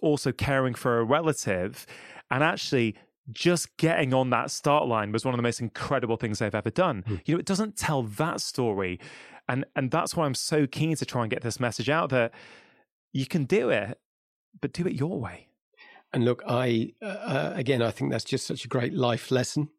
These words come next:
Speaker 2: which is we do absorb so much pressure from external and have to live up to,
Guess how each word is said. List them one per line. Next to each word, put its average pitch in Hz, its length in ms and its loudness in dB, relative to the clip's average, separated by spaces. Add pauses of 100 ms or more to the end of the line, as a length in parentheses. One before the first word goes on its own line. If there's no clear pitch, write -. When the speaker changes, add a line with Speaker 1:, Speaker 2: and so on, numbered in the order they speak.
(140)
Speaker 2:
which 135 280 -2
is 120 300 0 (320)
we 143 120 2
do 127 420 4 (100)
absorb 110 640 0 (160)
so - 340 0
much 120 440 0
pressure 131 520 -2
from 117 520 0 (200)
external 127 640 -2 (320)
and 120 140 0
have 123 220 -2
to 127 100 -2
live 113 260 2
up - 280 -2
to, 117 460 2